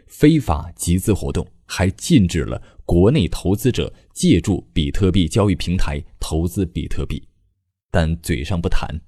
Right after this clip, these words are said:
大佬们心里装的其实都是币。因为发币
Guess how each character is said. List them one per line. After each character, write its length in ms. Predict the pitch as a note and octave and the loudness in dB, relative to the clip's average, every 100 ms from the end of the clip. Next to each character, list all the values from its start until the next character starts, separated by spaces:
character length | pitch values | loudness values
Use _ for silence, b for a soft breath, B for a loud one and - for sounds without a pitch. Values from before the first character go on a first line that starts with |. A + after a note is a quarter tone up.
| _ _ _ | _ _ _
大 220 | G2+ F2 | -2 -2
佬 160 | C#2 A1 | -4 -6
们 160 | D2+ b b | -10 b b
心 260 | - G2+ | -4 -2
里 120 | E2 D#2 | -2 -4
装 300 | - G#2 C3+ | -4 -2 -4
的 120 | - - _ | -8 -14 _
其 300 | - D2+ E2 | -8 -4 -4
实 260 | - C2+ _ _ | -6 -10 _ _
都 240 | - E2 E2+ | 0 0 0
是 160 | - | -4
币。 300 | - C2 - _ _ _ _ _ _ b b b b | 0 -2 -2 _ _ _ _ _ _ b b b b
因 140 | A#2 | 2
为 140 | C3+ C#3 | 4 2
发 240 | - C3+ | 2 2
币 220 | C3 G2 | 2 0